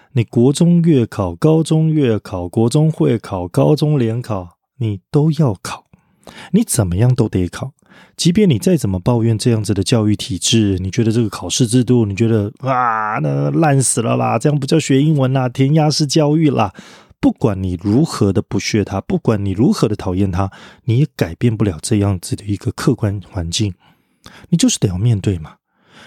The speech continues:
那你既然怎么样都得要面对，诶，你就有选择性咯。你可以选择心不甘情不愿的面对，甚至于你可以选择全盘放弃。你甚至可以选择啊，就是家长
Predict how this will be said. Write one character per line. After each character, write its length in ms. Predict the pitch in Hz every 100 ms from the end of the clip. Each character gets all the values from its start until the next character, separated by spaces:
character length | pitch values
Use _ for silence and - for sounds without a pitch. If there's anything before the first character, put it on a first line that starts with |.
| _ -
那 140 | 269
你 80 | 190
既 160 | -
然 160 | 190 165
怎 200 | - 98
么 120 | 90
样 120 | 160
都 120 | 180 170
得 80 |
要 120 | 107 110
面 220 | 131 110
对， 240 | 123 113 - _
诶， 260 | 202 233 247 _ - - _
你 140 | 202 180
就 180 | 226 214
有 100 | 202
选 240 | 151 110
择 140 | 110
性 200 | 120 139
咯。 300 | 113 107 107 - - _ _
你 100 | 139
可 140 | 160 262
以 60 |
选 200 | 247 123
择 140 | 104 110
心 260 | - 156
不 100 | 160
甘 200 | 151 143
情 240 | 143 120 101
不 120 | 110
愿 140 | 117
的 60 | 104
面 260 | 107 110 95
对， 260 | 107 92 _ _
甚 240 | - 185 165
至 160 | 156
于 80 | 139
你 100 | 117
可 140 | 113
以 80 | 131
选 200 | 127 107
择 120 | 104
全 280 | 101 - 107
盘 180 | 110 107
放 220 | 123 110
弃。 280 | 101 117 98 _ -
你 80 |
甚 200 | 120 214
至 120 | 196 202
可 160 | 160
以 80 | 175
选 260 | - 117 92
择 200 | 98 92
啊， 120 | 87
就 120 | 135
是 200 | 131 123
家 200 | - 160
长 420 | 147 110 104 110